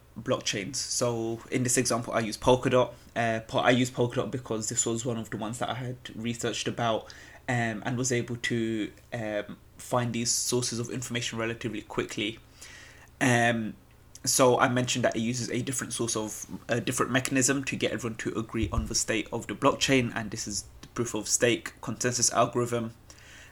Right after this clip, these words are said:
and this is what leads it to have lower energy consumption. And one piece of research said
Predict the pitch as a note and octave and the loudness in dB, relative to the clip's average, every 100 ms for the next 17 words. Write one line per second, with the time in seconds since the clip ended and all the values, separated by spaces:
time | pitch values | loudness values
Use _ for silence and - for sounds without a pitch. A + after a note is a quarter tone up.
0 | - B2 A2+ A2+ B2 A#2 B2 G#2+ - A#2 | 0 2 2 0 0 2 2 2 2 0
1 | - - A#2 A2 G#2 G#2+ A2 - A2 G#2+ | -2 -6 -4 -4 -2 -2 -2 -2 -4 -6
2 | - G#2+ - B2 - F#2+ G2 - - - | -8 -6 -6 -4 -4 -6 -10 -16 -20 -20
3 | - - - B2 A2+ A2 A2 G2+ A#2 B2 | -20 -20 -4 0 2 2 -2 -2 -2 2
4 | B2+ A#2+ G#2+ B2 A#2+ A2+ - A#2+ A#2 A2+ | 2 2 2 2 2 2 2 4 4 2
5 | - | 0